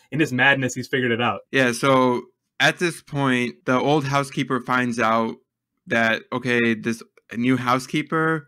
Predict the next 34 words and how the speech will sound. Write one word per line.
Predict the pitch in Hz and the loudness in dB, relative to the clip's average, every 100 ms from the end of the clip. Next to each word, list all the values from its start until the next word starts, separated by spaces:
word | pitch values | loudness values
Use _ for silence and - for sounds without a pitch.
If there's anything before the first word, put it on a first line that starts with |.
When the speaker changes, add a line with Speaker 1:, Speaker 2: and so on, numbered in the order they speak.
| _ | _
Speaker 2:
Jessica, | 143 143 - 139 | -2 -2 0 -2
Kevin, | 139 139 135 143 143 139 | 0 -2 0 -2 -2 -2
the | 113 | -4
driver, | 101 120 135 139 147 151 139 _ | 0 2 2 2 -2 -2 -6 _
they're | 139 | 0
a | 123 | 0
family. | 117 131 117 107 98 - - | 0 0 0 -2 -6 -14 -6
Now | 131 139 156 156 151 - - _ _ - | 0 2 4 2 0 -4 -12 _ _ -4
you | 127 | -2
have | 131 | 0
these | 127 120 | -2 -4
two, | - 143 | -4 -4
two | 135 - - 135 | -4 -10 -4 -4
sets | 131 - 123 123 | -2 -2 -2 -2
of | 123 117 117 113 | -4 -2 -2 -4
families. | - 123 120 117 117 117 | -6 -4 -2 0 -2 -2
You | 123 117 | -6 -2
have | 120 113 | -4 -2
the | 120 | -4
old | 113 123 | -4 -4
housekeeper | 123 120 - 127 127 120 | -4 -4 -4 -6 -2 -2
and | 113 110 | -2 -4
her | 110 | -4
husband, | 127 123 143 139 139 - _ _ _ | -4 -4 -4 -4 -6 -12 _ _ _
and | - 120 | -6 -4
the | 117 | -4
Kims. | - 131 117 113 113 - | -2 0 2 0 -4 -12
They're | 143 143 139 | -2 0 0
both, | 160 175 214 208 - | 0 2 2 -2 -4
I | 147 | -2
guess, | 139 165 147 | 0 0 -2
from | - 151 147 | -10 -4 -2
the | 135 | -2
same | - 143 139 139 131 127 120 - | -2 0 2 2 2 0 -2 -8